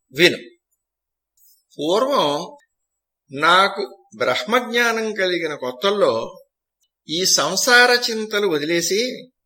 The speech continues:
దీర్ఘ సమాధిలో ఉండిపోవాలి అనే కోరిక కలిగింది. దానికి తగిన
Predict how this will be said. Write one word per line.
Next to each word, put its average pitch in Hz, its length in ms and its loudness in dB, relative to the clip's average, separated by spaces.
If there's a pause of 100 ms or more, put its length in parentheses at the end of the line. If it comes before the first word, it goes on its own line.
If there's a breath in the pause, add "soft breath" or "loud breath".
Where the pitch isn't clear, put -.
(600)
దీర్ఘ 196 640 4
సమాధిలో 208 840 2
ఉండిపోవాలి 185 1080 -4
అనే 160 300 -4 (180)
కోరిక 147 640 -2 (300)
కలిగింది. 131 400 0 (760)
దానికి 190 880 2 (360)
తగిన 180 360 2